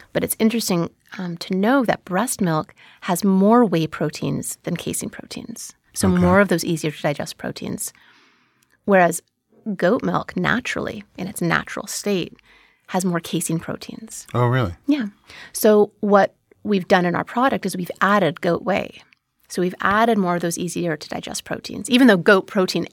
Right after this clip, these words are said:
Speaker 1: on its own is easy to, easier to digest.
Speaker 2: The casein protein from goats is easier
Speaker 1: That's
Speaker 2: to
Speaker 1: right.
Speaker 2: digest than, let's say, human casein.
Speaker 1: Uh, it's easier to digest than the cow milk.
Speaker 2: Than a cow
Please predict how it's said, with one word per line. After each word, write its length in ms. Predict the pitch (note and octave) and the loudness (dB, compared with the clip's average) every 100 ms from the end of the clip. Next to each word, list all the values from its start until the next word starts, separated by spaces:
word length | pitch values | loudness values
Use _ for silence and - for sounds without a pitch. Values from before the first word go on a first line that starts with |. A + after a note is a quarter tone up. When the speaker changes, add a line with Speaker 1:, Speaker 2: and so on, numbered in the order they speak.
| G3+ | -2
Speaker 1:
on 160 | F3+ | -2
its 120 | E3 | 0
own 260 | G#3 C4 G#3+ | 2 4 4
is 140 | F3+ | 2
easy 220 | F3+ E3+ F3 | -2 -6 -6
to, 260 | E3+ F3+ | -6 -6
easier 260 | - F#3+ F3 | -4 -4 -4
to 80 | E3+ | -6
digest. 400 | F3 D#3+ - G#2 | -8 -6 -6 -2
Speaker 2:
The 80 | G#2+ | -2
casein 480 | - A2+ - G#2+ F2 | 4 2 4 0 0
protein 460 | G2 F#2 F2+ F2 | -2 -2 -2 -2
from 260 | - A2+ G#2 | 0 4 4
goats 380 | G2 F2 - - | 4 0 -2 -6
is 180 | F2 F#2 | -4 -4
easier 260 | E2 F2+ | -2 0
Speaker 1:
That's 200 | E2+ G3+ | 2 2
Speaker 2:
to 80 | C3+ | 2
Speaker 1:
right. 160 | A3+ F3+ | 2 2
Speaker 2:
digest 240 | - - | 0 -4
than, 280 | D#2+ D#2+ D#2+ | -6 -4 -4
let's 200 | D#2+ - | -6 -6
say, 120 | D#2 | -6
human 460 | E2 D#2+ D#2+ E2 F2+ | -4 -4 -4 -6 -10
casein. 480 | - D2+ D#2+ - - - - - - | -8 -6 -6 -8 -10 -12 -16 -14 -4
Speaker 1:
Uh, 160 | F#3 F#3+ | 0 2
it's 160 | G#3 - | 2 0
easier 220 | G3 F#3 | -4 -4
to 100 | G3 | -4
digest 360 | F#3 F#3+ - | -6 -6 -6
than 120 | - F#3 | -6 -8
the 60 | |
cow 200 | F3 - | -6 -6
milk. 180 | F#3+ - | -4 -4
Speaker 2:
Than 120 | F2 | -4
a 100 | F2 | -4
cow 340 | D#2+ - F#2 | -4 -4 -2